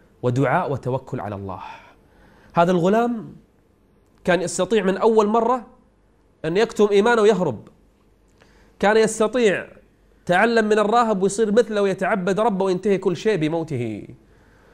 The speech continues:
لكنه أبى إلا أن يبلغ دين الله للأمة كلها. كان يستطيع أن يهرب لما نجا في المرة الأولى، كان يستطيع أن يهرب لما نجا في المرة الثانية، لكنه أبى لأن عنده يقين.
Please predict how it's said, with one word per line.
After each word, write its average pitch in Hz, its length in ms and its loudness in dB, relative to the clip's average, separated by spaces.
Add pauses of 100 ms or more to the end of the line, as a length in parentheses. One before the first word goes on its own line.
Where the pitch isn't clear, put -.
(520)
لكنه 165 580 0
أبى 147 460 0 (280)
إلا 170 260 0
أن 156 100 -2
يبلغ 147 460 -2
دين 156 220 -4
الله 147 300 -4
للأمة 131 540 -4
كلها. 95 600 -10 (520)
كان 254 160 0
يستطيع 240 440 0
أن 214 60 0
يهرب 226 420 0 (320)
لما 208 260 -2
نجا 202 220 0
في - 80 -4
المرة 185 360 -4
الأولى، 165 360 -8 (760)
كان 233 160 2
يستطيع 240 420 2
أن 233 80 0
يهرب 233 320 4
لما 220 280 0
نجا 226 140 2
في 208 80 -2
المرة 214 320 -2
الثانية، 226 760 0 (680)
لكنه 160 600 -2
أبى 143 360 -2 (420)
لأن 139 360 -2
عنده 143 320 -2
يقين. 123 800 -4